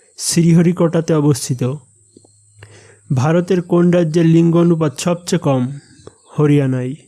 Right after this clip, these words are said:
ভারতের কোন রাজ্যের জনসংখ্যা সবচেয়ে বেশি? উত্তরপ্রদেশের। ভারতের দ্বিতীয় জনঘনত্বপূর্ণ রাজ্য কোনটি?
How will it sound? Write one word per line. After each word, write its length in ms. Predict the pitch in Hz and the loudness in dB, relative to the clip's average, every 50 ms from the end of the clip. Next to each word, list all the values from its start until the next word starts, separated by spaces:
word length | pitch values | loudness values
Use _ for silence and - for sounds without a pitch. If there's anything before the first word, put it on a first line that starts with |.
| _ _ _ _ _ _ _ _ _ _ _ _ _ _ _ _ _ _ _ _ - 139 | _ _ _ _ _ _ _ _ _ _ _ _ _ _ _ _ _ _ _ _ -4 -2
ভারতের 480 | 135 143 160 165 180 175 - 190 175 175 | 0 0 0 0 0 0 0 -2 -2 -2
কোন 280 | - 175 175 170 175 | 0 0 0 2 2
রাজ্যের 360 | 175 175 170 156 175 165 151 | 2 0 0 0 0 0 0
জনসংখ্যা 540 | 139 156 160 165 170 160 - 175 165 160 151 | 2 2 2 2 2 2 2 2 2 0 0
সবচেয়ে 440 | 147 - 170 175 170 - - 185 156 | 0 0 -2 -2 -2 -2 -2 0 0
বেশি? 420 | 143 151 139 - - 131 131 147 - - - _ _ _ _ _ _ _ _ _ _ _ | 2 0 0 -2 -4 -6 -6 -8 -10 -14 -20 _ _ _ _ _ _ _ _ _ _ _
উত্তরপ্রদেশের। 840 | - 160 156 - _ - 151 139 143 143 135 135 135 123 - 135 127 139 - - _ _ _ _ _ _ _ _ _ _ _ _ _ _ _ _ _ _ _ _ _ - 131 | -4 -4 -4 -2 _ -2 0 0 0 0 0 0 -2 -2 -2 -4 -6 -6 -8 -14 _ _ _ _ _ _ _ _ _ _ _ _ _ _ _ _ _ _ _ _ _ -4 -2
ভারতের 540 | 135 147 165 175 185 175 202 185 160 143 139 | 0 0 2 0 0 0 0 0 0 0 0
দ্বিতীয় 360 | 165 170 165 - 190 190 175 | 0 0 0 0 0 0 2
জনঘনত্বপূর্ণ 1120 | 156 143 160 160 165 170 165 151 151 160 175 180 175 - 190 175 - 190 180 180 180 180 | 2 2 2 2 2 2 2 2 2 2 2 2 0 -2 -4 -4 -2 0 0 2 2 2
রাজ্য 440 | 175 156 156 156 156 151 151 175 160 | 2 2 2 0 -2 -2 -2 -2 0
কোনটি? 500 | - 165 151 143 131 - 135 123 147 156 | 2 2 2 2 0 0 -2 -2 -2 -4